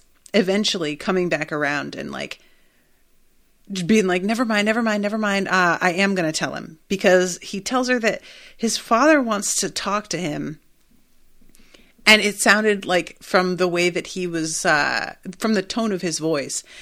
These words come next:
that it was not going to be good news. So, uh,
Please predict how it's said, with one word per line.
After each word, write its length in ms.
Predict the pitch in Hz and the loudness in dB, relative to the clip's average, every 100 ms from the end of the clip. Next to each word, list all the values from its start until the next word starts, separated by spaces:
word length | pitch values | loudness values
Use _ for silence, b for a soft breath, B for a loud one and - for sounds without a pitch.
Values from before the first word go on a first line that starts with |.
| B 175 | B -2
that 100 | 180 | 0
it 80 | |
was 120 | 175 175 | 0 0
not 380 | 180 196 170 | 4 4 2
going 220 | - 175 170 | -2 -2 -2
to 80 | |
be 240 | 156 151 147 | -4 -8 -8
good 240 | 131 147 | -10 -10
news. 560 | - - - - - - - - B B B B B B - | -10 -10 -10 -8 -8 -8 -14 -20 B B B B B B 2
So, 420 | - 208 202 190 | 8 12 12 12
uh, 500 | 185 170 160 143 95 | 10 8 4 2 -2